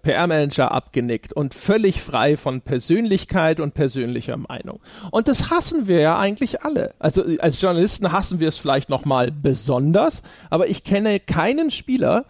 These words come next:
der sich nicht wünschen würde, dass die Leute tatsächlich einfach mal ehrlich ihre Meinung sagen, dass sie dazu stehen, wenn Fehler gemacht wurden, dass sie sagen, „Das war das hier“, oder auch mal sagen, „Hey, dieses Konkurrenzprodukt, das finde ich blöd“,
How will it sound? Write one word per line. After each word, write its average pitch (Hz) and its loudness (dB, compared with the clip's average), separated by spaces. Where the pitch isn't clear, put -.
der 196 4
sich 165 -4
nicht 151 -2
wünschen 233 0
würde, 143 0
dass 170 0
die 175 -2
Leute 143 2
tatsächlich 156 -2
einfach 156 -2
mal 151 0
ehrlich 135 0
ihre 139 -2
Meinung 156 0
sagen, 151 -8
dass 135 -6
sie 147 -4
dazu 151 -2
stehen, 185 2
wenn 135 0
Fehler 139 2
gemacht 120 -8
wurden, 123 -8
dass 139 -4
sie 185 2
sagen, 175 0
„Das 170 -2
war 165 0
das 180 -2
hier“, 175 2
oder 175 2
auch - 0
mal 208 2
sagen, 190 0
„Hey, 202 4
dieses 180 0
Konkurrenzprodukt, 170 0
das 135 -4
finde 139 -4
ich - -8
blöd“, 226 2